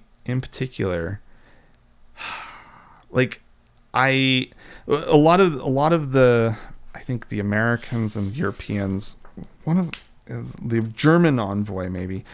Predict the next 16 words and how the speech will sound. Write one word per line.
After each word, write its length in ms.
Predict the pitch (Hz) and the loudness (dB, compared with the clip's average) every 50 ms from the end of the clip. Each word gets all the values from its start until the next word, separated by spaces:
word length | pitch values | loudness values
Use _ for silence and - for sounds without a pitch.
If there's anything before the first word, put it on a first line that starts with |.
| - - - - | -20 -20 -20 -20
somebody 420 | - - - 214 240 240 226 196 170 | -6 0 2 4 4 4 4 4 4
was 180 | 147 139 117 127 | 2 2 2 2
like, 340 | 123 113 110 104 - - - _ _ _ - | 2 2 2 0 -2 -6 -16 _ _ _ -8
"We 160 | 139 135 131 | -4 -2 -2
w-, 220 | 127 131 143 156 143 | -2 -2 -2 -2 0
just 260 | - - 147 - - | 0 0 0 0 0
wish 240 | 131 127 - - - | 0 0 0 -2 -4
we 120 | 117 107 | -6 -4
had 140 | 107 101 101 | -2 -2 -2
more 200 | 101 95 92 - | -2 -4 -6 -8
time." 500 | - - - 139 117 92 78 60 57 - - - - - | -10 -10 -8 -6 -6 -6 -6 -8 -12 -16 -18 -20 -14 -8
They, 220 | 120 113 110 107 107 | -4 -2 -2 -2 -2
they, 400 | 113 107 107 107 104 101 98 - - - | 0 0 2 2 2 0 -2 -6 -6 -2
the, 300 | 107 104 101 101 98 98 | 0 2 2 2 0 -2
the 120 | 101 101 | -2 -6
conservatives 1000 | 98 - - 101 - - 139 139 147 147 135 120 110 101 101 107 117 123 - - | -6 -6 -6 -6 -2 2 4 4 4 4 4 2 2 2 2 0 -2 -6 -10 -12